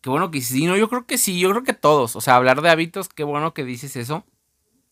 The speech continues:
Todos creemos que hábitos, ay, hábitos, bueno, no, pues también hay hábitos malos, es más, tu hábito, tu propósito de este año puede ser quitarte un hábito malo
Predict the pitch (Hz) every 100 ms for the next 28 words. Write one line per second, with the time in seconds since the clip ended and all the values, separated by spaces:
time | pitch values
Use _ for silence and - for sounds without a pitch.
0 | _ _ - _ 127 147 151 143 151 -
1 | 131 151 156 139 131 147 139 139 147 123
2 | 113 101 107 - - 101 127 156 170 -
3 | 147 160 202 190 185 175 - - _ _
4 | - 202 214 240 254 254 233 - _ _
5 | _ - 160 175 190 180 214 - 202 185
6 | 208 190 190 190 196 185 175 - 175 220
7 | - _ _ _ _ _ _ _ _ 156
8 | 143 165 175 190 180 175 165 123 113 110
9 | 104 80